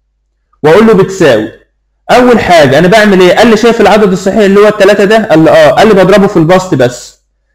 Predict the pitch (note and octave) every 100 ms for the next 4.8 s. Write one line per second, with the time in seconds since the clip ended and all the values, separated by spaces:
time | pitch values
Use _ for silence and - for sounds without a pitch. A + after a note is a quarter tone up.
0 | - C#3 D#3 G#3 G#3+ F3 E3+ E3 G#3 G3
1 | F#3 E3+ F#3+ A#3+ A#3 F3+ F3 G#3 F#3+ F#3
2 | C#3+ C#3+ C#3 D#3 F#3 G#3 G#3 G3+ G3+ G3+
3 | E3+ E3 E3 D#3 C3 D#3 D#3 E3 F#3+ F#3
4 | F3 F3 D3+ C3 C3 G#2 B2 -